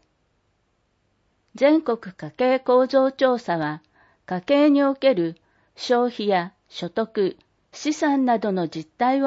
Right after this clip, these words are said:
明らかにすることを目的とする調査です。十月、十一月の二ヶ月間、家計における収支や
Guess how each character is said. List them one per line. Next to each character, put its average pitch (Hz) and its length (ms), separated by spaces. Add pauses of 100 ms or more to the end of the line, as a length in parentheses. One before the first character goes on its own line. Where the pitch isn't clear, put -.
明 214 220
ら 294 120
か 262 140
に 214 140
す 196 160
る 214 120
こ 226 140
と 233 220
を 202 60
目 165 240
的 - 260
と 240 160
す 233 180
る 233 140
調 233 260
査 170 220
で 135 200
す。 - 280 (560)
十 254 260
月、 240 520 (260)
十 262 220
一 269 240
月 262 280
の 247 140
二 190 140
ヶ 226 160
月 254 280
間、 147 320 (480)
家 185 180
計 285 300
に 285 140
お 277 100
け 269 200
る 165 260 (320)
収 294 320
支 180 180
や 147 220